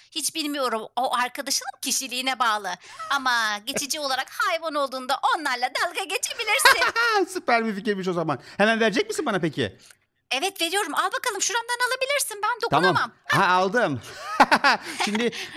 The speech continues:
Speaker 2: şimdi bu pizzalara bunlardan koyarsam onlar hayvana mı dönüşecek?
Speaker 1: Evet, pizza yedikleri zaman hayvana dönüşecekler.
Speaker 2: <laughs>
Speaker 1: Ve sen de güleceksin. İstersen kameraya bile kaydedip daha sonra izlersin.
Speaker 2: Ha, tamam, çok süper bir fikir oldu bu. Çok teşekkür ederim.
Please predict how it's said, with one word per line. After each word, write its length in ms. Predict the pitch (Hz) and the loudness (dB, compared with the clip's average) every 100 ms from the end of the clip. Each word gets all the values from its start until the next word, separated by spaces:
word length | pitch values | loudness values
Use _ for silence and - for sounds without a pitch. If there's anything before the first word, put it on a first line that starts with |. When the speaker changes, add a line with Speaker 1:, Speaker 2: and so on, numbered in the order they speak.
| 311 | -8
Speaker 2:
şimdi 320 | - 214 202 | -4 -2 -2
bu 80 | 233 | -4
pizzalara 560 | - 220 233 233 226 | -2 0 2 2 0
bunlardan 400 | 190 220 233 240 | 0 0 0 -2
koyarsam 680 | 202 220 240 220 240 - 120 - _ _ _ | 0 2 2 2 0 -2 -4 -12 _ _ _
onlar 340 | 196 226 233 | 0 2 0
hayvana 320 | 175 190 247 | 2 2 2
mı 100 | 453 | 0
dönüşecek? 560 | 294 175 - 165 117 - _ _ _ _ _ | 0 0 0 -2 -2 -6 _ _ _ _ _
Speaker 1:
Evet, 360 | 247 277 - - | -4 -4 -6 -8
pizza 260 | 247 220 | -6 -4
yedikleri 500 | 311 294 277 269 320 | -2 -4 -4 -6 -6
zaman 200 | 311 320 427 | -4 -4 -2
hayvana 400 | 440 440 453 453 | -4 -4 -4 -4
dönüşecekler. 720 | 427 427 - 269 254 269 202 175 | -4 -4 -2 -2 -2 0 0 0
Speaker 2:
<laughs> 260 | 226 226 214 | -4 -6 -4
Speaker 1:
Ve 220 | 480 - | -4 0
sen 260 | 403 277 | 0 0
de 40 | 277 | -4
güleceksin. 640 | 294 370 - 415 - 285 233 - | -4 -2 0 -2 -4 -10 -12 -12
İstersen 520 | 330 - 392 - 370 330 | -8 -4 -2 -2 -4 -2
kameraya 460 | 302 285 311 320 | 0 0 0 0
bile 160 | 320 330 | 0 -2
kaydedip 500 | - 302 302 285 - | -2 -2 -6 -10 -2
daha 200 | 330 370 | 2 2
sonra 340 | 440 320 302 | 2 0 0
izlersin. 600 | 330 349 381 339 415 339 - _ | -2 -2 0 -2 -2 -6 -8 _
Speaker 2:
Ha, 220 | - - 427 - - | 0 4 6 6 2
tamam, 380 | 330 359 269 - | 2 2 2 -2
çok 160 | 175 | -4
süper 260 | 160 156 151 | -4 -2 -2
bir 60 | |
fikir 160 | 135 143 | -4 -2
oldu 260 | 131 123 113 | -2 0 -2
bu. 180 | 104 - - | -2 -6 0
Çok 140 | 220 220 | 0 2
teşekkür 300 | 214 208 220 | 0 0 2
ederim. 300 | 196 185 | 2 2